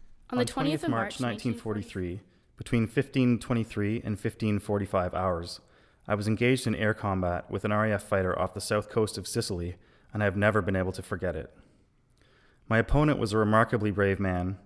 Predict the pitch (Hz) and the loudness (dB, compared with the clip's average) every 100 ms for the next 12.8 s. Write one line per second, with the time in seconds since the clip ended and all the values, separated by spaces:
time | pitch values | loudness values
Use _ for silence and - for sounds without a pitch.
0 | _ - 104 101 - 120 113 - 117 117 | _ -2 0 0 0 0 0 0 2 2
1 | - 113 107 98 - 110 101 104 98 - | 2 0 0 -2 -2 -2 0 -2 -2 -2
2 | 92 87 82 - - _ _ _ _ 110 | -4 -4 -6 -10 -18 _ _ _ _ 0
3 | 101 113 104 98 92 - 101 92 - 92 | 2 4 6 6 4 0 0 -2 -2 -2
4 | 87 80 - - _ _ _ _ _ _ | -2 -6 -10 -20 _ _ _ _ _ _
5 | _ _ - 101 101 - 113 104 101 92 | _ _ -6 -2 -2 0 2 2 2 2
6 | 95 85 - - - _ _ _ _ _ | 0 -6 -8 -14 -20 _ _ _ _ _
7 | _ _ _ _ _ _ _ _ _ _ | _ _ _ _ _ _ _ _ _ _
8 | 113 117 151 151 147 120 - 123 117 113 | -4 0 4 4 6 4 2 0 0 0
9 | 110 110 101 - 107 104 101 92 - 104 | 0 0 -2 0 2 2 2 -2 -4 -2
10 | 101 107 98 - 98 - 110 - 95 85 | -2 0 -2 -2 -6 -2 -4 -4 -6 -6
11 | 92 - _ _ _ _ _ _ 98 110 | -10 -16 _ _ _ _ _ _ 0 2
12 | 107 123 147 135 - 113 95 92 | 4 4 6 4 2 0 2 0